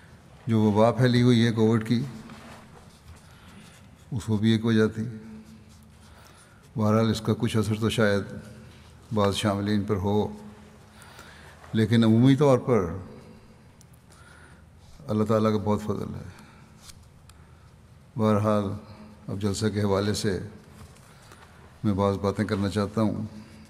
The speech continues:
جلسے کے اگلے خطبے میں کارکنان کا شکریہ بھی ادا کرتا ہوں اور شامل ہونے والے مہمانوں کے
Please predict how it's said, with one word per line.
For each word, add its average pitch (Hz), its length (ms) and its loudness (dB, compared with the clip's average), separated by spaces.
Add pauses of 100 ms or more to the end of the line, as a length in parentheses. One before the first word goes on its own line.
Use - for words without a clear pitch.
(600)
جلسے 107 380 -4
کے 104 80 -2
اگلے 104 220 -2
خطبے 110 340 -4
میں 107 240 0 (1900)
کارکنان 113 760 2 (2250)
کا 113 80 -4
شکریہ 107 320 -2
بھی 107 120 2
ادا 104 200 0
کرتا 104 320 -4
ہوں 95 120 -4 (1400)
اور 107 160 -6
شامل 107 360 0
ہونے 110 180 4
والے 107 260 2
مہمانوں 101 420 0
کے 107 60 -6